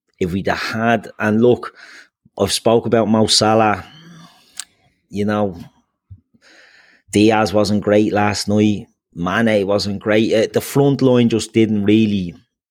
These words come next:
didn't do it for us. And they've been the ones that have sort of put us where we are for a long time. We've been famed for our front line. Uh, last night wasn't their night, but look,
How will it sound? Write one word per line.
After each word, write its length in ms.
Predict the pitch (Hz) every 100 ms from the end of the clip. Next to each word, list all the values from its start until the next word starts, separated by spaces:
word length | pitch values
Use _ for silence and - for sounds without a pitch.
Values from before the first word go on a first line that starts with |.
| _
didn't 240 | 107 101
do 220 | 98 101 107
it 40 |
for 140 | -
us. 120 | 101 104
And 100 | 123
they've 200 | 151 156
been 140 | 151
the 80 | 143
ones 280 | 135 135 131
that 100 | 98
have 160 | 101 _ _ _ _ _
sort 260 | - 117 120
of 120 | 117
put 220 | - 135
us 120 | 123
where 180 | 117 117
we 140 | 104 107
are 260 | 113 107 - _ _ -
for 120 | 107
a 60 |
long 280 | 104 113 113
time. 300 | - 107 113
We've 160 | 104 95
been 160 | 104
famed 540 | 92 - 107 113 113 110
for 180 | 104 98
our 60 |
front 340 | - 107 104 80
line. 360 | 101 107 98 - - - - - _ _ _ _ _ _ _ _ -
Uh, 120 | - -
last 320 | 95 98 -
night 180 | 104 85
wasn't 240 | 90 87
their 80 | 87
night, 240 | 90 90
but 120 | 95 104
look, 240 | 131 -